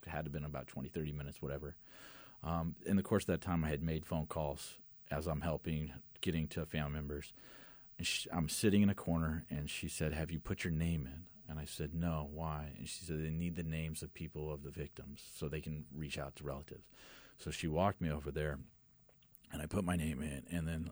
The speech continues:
again, I see another girl who's just losing it in the corner. And so I sat down in front of her,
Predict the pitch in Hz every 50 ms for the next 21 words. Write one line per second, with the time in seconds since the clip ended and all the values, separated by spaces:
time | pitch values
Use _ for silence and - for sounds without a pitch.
0 | - - - 71 71 71 73 78 76 73 - - - 69 71 73 78 76 76 76
1 | 76 71 - - - 76 73 71 67 71 73 67 65 - - - - - - 82
2 | 78 - - - 67 71 76 71 67 67 65 69 67 - - - - - - 58
3 | 58 67 - - - - - - _ - - - _ _ - - - - - -
4 | - - _ - 80 78 - - 82 78 76 - - 85 92 90 76 90 85 82
5 | 82 76 73 - - 78 78 76 - - 78 76 73 73 73 73 73